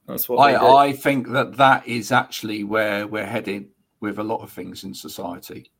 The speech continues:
Speaker 2: to be honest, is, is actually turning what people have perceived to be a problem in the first place into something positive. And actually, you know, where people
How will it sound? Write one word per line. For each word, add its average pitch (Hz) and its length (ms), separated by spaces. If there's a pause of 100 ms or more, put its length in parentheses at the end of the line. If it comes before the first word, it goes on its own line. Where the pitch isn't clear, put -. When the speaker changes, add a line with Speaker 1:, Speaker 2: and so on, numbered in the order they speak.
(140)
Speaker 2:
to - 80
be 85 120
honest, 85 300
is, 104 320
is 104 180
actually 107 480
turning 101 680 (1300)
what 143 280 (240)
people 131 280
have 117 160
perceived 127 400
to - 80
be 117 140
a 110 60
problem 101 420
in 98 100
the 98 60
first 107 340
place 95 460
into 107 260
something 101 320
positive. - 380 (100)
And 131 100
actually, 113 720 (1000)
you 131 100
know, 131 220
where 143 320
people 131 560